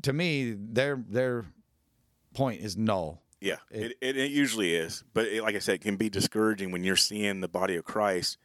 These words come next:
Speaker 2: not wanting to really be the body of Christ.
Speaker 1: Yeah.
Speaker 2: Really be bold.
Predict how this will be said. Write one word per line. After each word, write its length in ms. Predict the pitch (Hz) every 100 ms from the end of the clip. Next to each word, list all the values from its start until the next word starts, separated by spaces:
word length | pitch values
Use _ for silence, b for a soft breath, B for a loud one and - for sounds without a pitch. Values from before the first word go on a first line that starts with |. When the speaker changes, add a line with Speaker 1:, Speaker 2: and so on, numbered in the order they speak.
| b b b b
Speaker 2:
not 460 | 95 104 104 98 101
wanting 260 | 104 98 92
to 120 | 92
really 360 | 92 101 92 85
be 480 | 101 110 87 82 _ _
the 120 | 87 92
body 260 | 90 92
of 60 | 90
Christ. 420 | - 101 69 -
Speaker 1:
Yeah. 160 | 110 69 -
Speaker 2:
Really 220 | 104 107
be 180 | 90 107
bold. 520 | 85 98 104 101 98